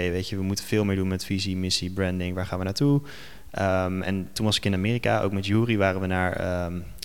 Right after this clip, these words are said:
oeh, volgens mij, het was niet Traffic and Conversions. We zijn in ieder geval naar een,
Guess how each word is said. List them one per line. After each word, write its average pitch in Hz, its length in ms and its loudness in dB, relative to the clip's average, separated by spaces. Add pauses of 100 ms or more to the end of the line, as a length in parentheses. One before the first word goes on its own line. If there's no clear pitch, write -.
(140)
oeh, 95 340 -4
volgens 98 220 -4
mij, 120 400 -2
het 98 140 -8
was 104 100 -6
niet 110 140 -2
Traffic 101 340 -4
and 95 80 -2
Conversions. 92 500 -4
We 98 60 -4
zijn 101 140 4
in 104 60 2
ieder 113 160 0
geval 101 140 2
naar 95 160 2
een, 104 200 2